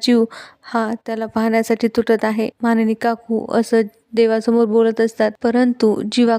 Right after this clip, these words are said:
खरंच तिथे आलेला असतो. आई देवासमोर हे सगळं बोलत आहे हे पाहून जीवा मोठ्याने "तथास्तु" असं म्हणतो. मानिनी काकू पाठीमागे वळून पाहतात,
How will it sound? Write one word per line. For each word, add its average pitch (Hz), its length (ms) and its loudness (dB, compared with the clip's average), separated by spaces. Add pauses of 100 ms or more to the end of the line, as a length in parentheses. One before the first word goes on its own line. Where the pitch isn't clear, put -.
खरंच 220 520 0
तिथे 233 200 -2
आलेला 226 400 2
असतो. 226 440 -2 (240)
आई 220 280 -2 (160)
देवासमोर 226 640 2 (100)
हे 226 100 2
सगळं 220 360 2
बोलत 226 320 0
आहे 233 200 0
हे 220 260 0
पाहून 233 420 -2 (760)
जीवा 226 380 2
मोठ्याने 233 480 0
"तथास्तु" 226 520 -2
असं 220 240 0
म्हणतो. 220 580 -2 (580)
मानिनी 226 380 -2
काकू 220 300 -2
पाठीमागे 220 680 0
वळून 226 260 2
पाहतात, 226 420 -2